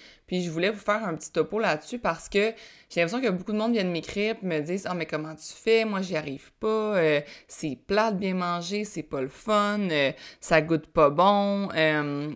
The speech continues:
c'est difficile avec ma famille, de l'imposer à ma famille.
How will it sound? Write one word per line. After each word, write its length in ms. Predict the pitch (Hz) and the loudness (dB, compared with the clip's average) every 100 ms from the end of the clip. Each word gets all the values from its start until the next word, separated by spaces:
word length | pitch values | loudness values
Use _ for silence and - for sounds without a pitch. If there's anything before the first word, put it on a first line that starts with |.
| - | -12
c'est 160 | - 165 | -8 -4
difficile 400 | 156 - - 190 | -2 -2 0 4
avec 220 | 160 151 | 4 2
ma 160 | 160 151 | 0 -2
famille, 540 | 160 147 170 185 190 | -2 -2 0 2 2
de 120 | 160 | 2
l'imposer 460 | 147 147 - 151 156 | 2 2 -2 -2 0
à 60 | 165 | -2
ma 160 | 147 | -4
famille. 640 | - 127 165 208 214 208 | -6 -4 0 2 2 0